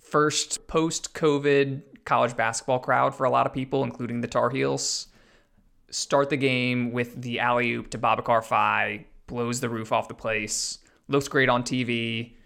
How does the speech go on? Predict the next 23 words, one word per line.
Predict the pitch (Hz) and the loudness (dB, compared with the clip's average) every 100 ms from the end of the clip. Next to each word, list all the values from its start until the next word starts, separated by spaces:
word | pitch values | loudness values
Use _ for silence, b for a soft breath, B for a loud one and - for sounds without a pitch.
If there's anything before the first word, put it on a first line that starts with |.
| b b _ | b b _
Rain | 120 135 131 131 | -2 0 2 2
and | 127 123 | 2 2
Ben | 127 123 127 123 - - | 2 2 0 -4 -6 -4
Burnham | 131 123 123 123 | 0 2 2 2
are | 110 110 110 - - | 2 2 -2 -16 -8
drilling | 147 139 127 123 | 0 2 2 0
threes | 123 123 117 120 | -2 0 0 0
in | |
that | 120 120 | -2 -2
first | 123 120 - | -2 -2 -2
half, | 117 110 113 113 - | -2 0 0 -2 -8
where | 107 104 - | -10 -10 -2
Brendan | 160 143 123 | 0 0 0
Tucker's | 131 120 104 | -2 -2 -4
dunking | - 120 123 123 123 120 - _ - - | 0 0 -2 -4 -4 -6 -10 _ -20 -8
on | 139 127 | -4 -4
the | 113 | -4
fast | - 117 - | -4 -4 -4
break, | - 180 160 156 - b b b | 0 2 0 -2 -12 b b b
just, | - 131 | -6 0
like, | 127 120 - - | 0 -2 -8 -2
absolute | 127 131 - 131 123 110 _ _ _ _ - | -2 -2 -6 -6 -6 -8 _ _ _ _ -8
euphoria. | 131 120 120 107 85 90 80 | -6 -6 -6 -6 -6 -6 -8